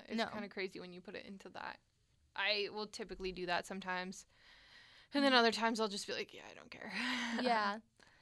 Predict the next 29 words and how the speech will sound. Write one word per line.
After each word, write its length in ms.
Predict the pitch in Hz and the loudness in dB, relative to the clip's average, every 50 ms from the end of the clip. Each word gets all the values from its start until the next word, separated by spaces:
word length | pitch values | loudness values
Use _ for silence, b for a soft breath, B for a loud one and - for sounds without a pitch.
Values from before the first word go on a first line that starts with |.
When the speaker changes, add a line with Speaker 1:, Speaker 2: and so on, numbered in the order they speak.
| b b | b b
Speaker 2:
Yeah, 200 | - 208 202 - - | 2 2 2 4 4
I 140 | - 294 349 | 4 4 4
mean, 280 | 370 381 381 370 359 - | 4 2 0 0 -2 2
sometimes, 420 | - 370 349 370 370 359 311 - | 2 2 4 4 2 0 2 0
like, 140 | 294 277 - | -2 -2 0
the 80 | - 254 | -2 -4
splurge 380 | - - - 247 240 247 214 | -4 -2 2 2 2 2 2
is 140 | 233 220 208 | 0 -4 -2
worth 280 | 214 208 202 202 202 - | 0 0 0 0 -2 -4
it, 100 | 214 220 - | -8 -8 -8
but 100 | 214 208 | -10 -6
sometimes 420 | - 254 247 240 254 254 254 240 | -6 -6 -6 -4 -4 -4 -4 -6
it's 160 | 240 233 - - | -8 -10 -8 -6
like, 220 | 220 220 220 - B B B B B B B - | -6 -6 -8 -10 B B B B B B B -4
"Oh, 140 | 214 233 240 | -2 0 0
man, 400 | 214 214 196 214 220 214 208 202 | 0 0 2 2 4 4 2 2
I 100 | 202 208 | 2 2
don't 140 | 233 247 262 | 2 2 2
wanna 220 | 269 262 262 254 | 0 0 0 -2
spend, 300 | - - - 240 233 220 | -4 0 0 0 2 2
like, 280 | 226 220 220 214 - - b b b b b b _ | 0 -2 -2 -4 -10 -18 b b b b b b _
my 200 | 226 220 220 - - | 0 0 0 0 -2
eight-hour 640 | 208 208 208 220 220 220 220 220 220 214 214 214 | -2 -2 0 4 4 6 6 6 6 4 2 0
shift 680 | 214 - - 214 202 208 202 185 190 - - _ - - - - _ _ _ _ _ _ _ _ | -2 -2 0 2 4 4 2 2 -2 -8 -14 _ -16 -16 -16 -16 _ _ _ _ _ _ _ _
on 180 | 214 208 208 202 | -4 -2 -2 -2
this 140 | 196 202 - - | -6 -8 -10 -6
pair 240 | - 226 202 190 | -2 0 0 0
of 60 | 190 - | 0 -4
pants." 520 | - 208 202 202 202 202 - - - - | -6 -6 -6 -6 -6 -6 -8 -8 -8 -8